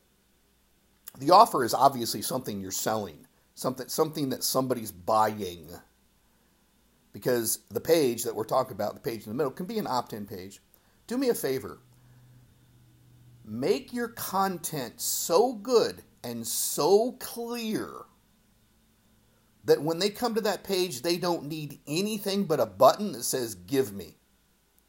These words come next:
Okay?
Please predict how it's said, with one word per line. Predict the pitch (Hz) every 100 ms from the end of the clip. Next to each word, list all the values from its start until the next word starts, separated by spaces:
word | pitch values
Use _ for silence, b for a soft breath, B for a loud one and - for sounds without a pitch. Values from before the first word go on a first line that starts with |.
| _ _ _ _ _ _ _ _ _ _ _ _ _ _ _ _ -
Okay? | 127 156 160 254